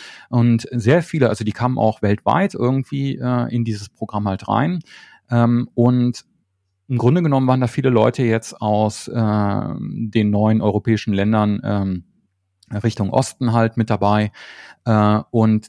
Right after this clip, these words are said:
das ist super interessant gewesen, weil das waren unglaublich gute Kreative auch.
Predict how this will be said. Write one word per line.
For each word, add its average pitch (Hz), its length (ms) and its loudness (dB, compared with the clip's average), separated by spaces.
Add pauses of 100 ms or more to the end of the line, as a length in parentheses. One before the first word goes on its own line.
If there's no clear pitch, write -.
das - 180 -10
ist - 160 -8
super 160 320 -2
interessant 170 400 -4
gewesen, 95 400 -2
weil 95 160 2
das 92 160 -8
waren 104 340 -2
unglaublich 131 640 2
gute 107 240 -2
Kreative 104 640 -4
auch. 98 380 0